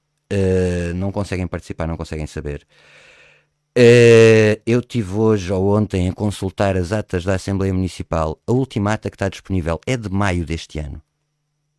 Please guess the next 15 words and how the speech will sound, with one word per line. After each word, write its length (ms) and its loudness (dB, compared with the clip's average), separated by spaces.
É 160 -4
de 80 -8
maio 200 -2
deste 200 -10
ano. 140 -2
Uma 100 -2
pessoa, 240 -6
se 80 -12
quiser 220 -6
consultar 540 -4
a 100 -2
ata 180 -8
da 60 -6
última 280 -6
Assembleia, 540 -6